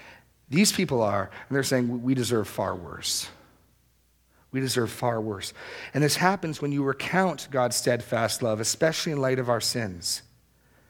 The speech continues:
which leads then to this cry of, "Save us and gather us from the nations." Verse forty-seven, "Save us, O Lord,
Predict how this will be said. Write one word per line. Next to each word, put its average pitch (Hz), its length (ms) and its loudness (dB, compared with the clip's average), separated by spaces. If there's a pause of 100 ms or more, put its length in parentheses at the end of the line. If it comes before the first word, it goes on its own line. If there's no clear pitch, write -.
(600)
which - 180 -4
leads 165 300 4
then 139 160 2
to 131 140 -4
this 127 160 0
cry 151 760 4 (640)
of, - 60 -14
"Save 226 640 6
us - 480 -2 (960)
and 113 160 -8
gather 175 400 4
us 175 160 -2
from 156 160 -6
the 143 80 0
nations." 139 880 -2
Verse 127 180 -2
forty-seven, 117 640 0
"Save 165 400 4
us, - 180 0
O 131 120 4
Lord, 120 340 4